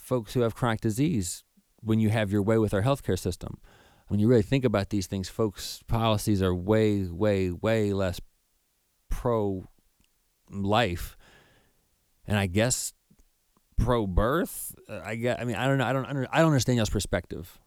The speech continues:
I don't. I don't. Uh, the fact of the matter is, from a health perspective, if I'm teaching this in a classroom, um, abortions are gonna happen whether you make them legal or not.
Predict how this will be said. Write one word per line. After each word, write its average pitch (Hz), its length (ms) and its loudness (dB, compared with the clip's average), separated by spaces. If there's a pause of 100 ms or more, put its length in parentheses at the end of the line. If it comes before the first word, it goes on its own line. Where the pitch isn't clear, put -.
(340)
I 101 80 0
don't. 92 260 -2 (640)
I 98 100 -4
don't. 87 240 -4 (380)
Uh, 95 160 -2
the 98 80 -2
fact 139 300 0
of 120 80 -2
the 120 60 0
matter 110 280 2
is, 104 140 0
from 98 140 -4
a 95 40 -2
health 113 500 -2 (580)
perspective, 98 760 0
if - 80 -8
I'm 95 100 -2
teaching 107 280 -2
this 95 100 -2
in 104 40 -4
a 95 40 -4
classroom, 117 600 -2 (420)
um, 95 340 0
abortions 120 480 6
are 113 60 2
gonna 98 240 2
happen 101 480 -2 (400)
whether 107 240 8
you 104 140 4
make 107 240 2
them 98 160 0
legal 98 260 0
or 85 100 -4
not. 90 320 -4